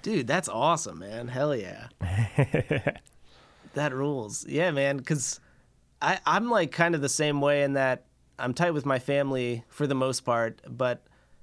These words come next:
Speaker 1: no one else really, uh, is, like, super musical. Like, I didn't, I don't know. It's, it's weird. Like,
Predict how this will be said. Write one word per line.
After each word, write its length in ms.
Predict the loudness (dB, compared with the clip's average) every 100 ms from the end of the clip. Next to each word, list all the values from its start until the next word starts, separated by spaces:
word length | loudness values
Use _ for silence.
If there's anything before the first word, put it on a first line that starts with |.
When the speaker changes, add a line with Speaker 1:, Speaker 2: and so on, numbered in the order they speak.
| -8
Speaker 1:
no 160 | 0 2
one 140 | 4
else 260 | 2 0 -2
really, 600 | 0 2 2 0 -2 -6 _ -6
uh, 580 | -4 -2 -2 -4 -6 -10 _ _ _ _ _ -8
is, 220 | -6 -2
like, 320 | -4 -6 -10 _ _ _ _
super 640 | -6 -4 -2 -2 -2 -2 -2
musical. 800 | -2 -2 -2 -4 -4 -4 -6 -8 -16 _ -10
Like, 180 | -6 -4
I 100 | -2
didn't, 360 | -2 -4 -6 -14 -20 -20 _ _ _ _ -4
I 100 | 0
don't 80 | 2
know. 160 | 2
It's, 200 | 0 -4
it's 220 | -6 -6 -2
weird. 380 | 0 0 -2 -2
Like, 340 | -2 -2 -8